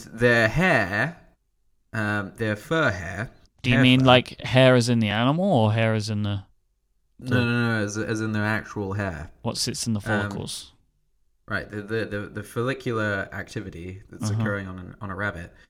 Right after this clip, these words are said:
Speaker 1: is actually, um, really poisonous to different types of soil, so it's actually causing a lot of, uh, growth issues in forests and things like that.
Speaker 2: Wow, look at you.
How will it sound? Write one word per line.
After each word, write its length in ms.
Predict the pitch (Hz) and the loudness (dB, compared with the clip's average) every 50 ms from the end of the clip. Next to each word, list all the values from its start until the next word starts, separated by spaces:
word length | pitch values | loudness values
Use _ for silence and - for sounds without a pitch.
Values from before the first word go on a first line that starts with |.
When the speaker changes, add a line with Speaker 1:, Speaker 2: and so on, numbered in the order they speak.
| _ _ _ _ | _ _ _ _
Speaker 1:
is 240 | - 104 113 104 107 | -4 -4 -4 -4 -4
actually, 680 | - - 120 127 110 - - 120 117 113 110 107 101 - | -2 -2 -2 -2 -4 -6 -6 -4 -2 0 0 -2 -2 -4
um, 520 | - 110 107 101 98 95 101 107 104 107 - - | -4 -4 -4 -4 -4 -6 -8 -10 -12 -14 -16 -16
really 340 | - 107 110 110 110 107 104 | -10 -6 -4 -2 -2 -2 -2
poisonous 540 | 107 117 117 113 107 107 87 71 82 - - | -2 -2 -2 -2 -2 -4 -8 -10 -10 -12 -14
to 140 | - 92 80 | -14 -12 -12
different 260 | - 92 - 87 85 | -12 -12 -12 -12 -12
types 220 | 92 87 82 - | -12 -12 -12 -12
of 40 | 80 | -14
soil, 440 | - - - 92 90 95 113 131 139 | -12 -10 -8 -6 -6 -6 -6 -8 -10
so 180 | 131 - - 95 | -10 -10 -8 -8
it's 120 | 92 85 | -8 -6
actually 240 | 90 92 - - 95 | -8 -8 -8 -10 -8
causing 320 | - 101 101 95 92 92 | -6 -6 -8 -6 -8 -8
a 60 | 95 90 | -8 -6
lot 260 | 92 95 98 95 - | -6 -6 -6 -6 -6
of, 240 | 90 85 - - - | -10 -12 -14 -16 -12
uh, 200 | - 101 90 - 78 | -10 -10 -8 -8 -10
growth 360 | - - 98 113 135 135 - | -8 -4 -4 -2 -2 -4 -6
issues 420 | 113 110 - - 82 76 76 - | -12 -14 -14 -14 -14 -14 -14 -14
in 80 | 76 82 | -14 -14
forests 500 | 87 - 92 92 87 82 - - - - | -12 -10 -10 -10 -10 -10 -12 -14 -14 -14
and 160 | - - 80 | -14 -14 -14
things 220 | - - - - - | -14 -14 -14 -14 -14
like 120 | 73 - | -14 -14
that. 140 | - 76 76 - _ _ _ - | -14 -14 -14 -16 _ _ _ -18
Speaker 2:
Wow, 300 | - - - - 117 110 | -14 -10 -8 -8 -8 -8
look 160 | 120 - - | -8 -10 -10
at 60 | - | -10
you. 280 | - - 113 135 131 101 | -10 -8 -6 -6 -6 -8